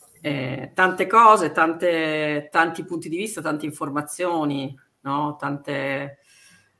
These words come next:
come dire, mm, anche tante conferme, ecco, eh, bene.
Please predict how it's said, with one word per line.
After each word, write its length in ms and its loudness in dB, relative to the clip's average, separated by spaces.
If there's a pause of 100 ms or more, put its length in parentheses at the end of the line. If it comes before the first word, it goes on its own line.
(840)
come 200 6
dire, 460 2
mm, 380 -2
anche 300 2
tante 280 2
conferme, 920 2
ecco, 400 -14 (200)
eh, 1040 -14
bene. 420 -10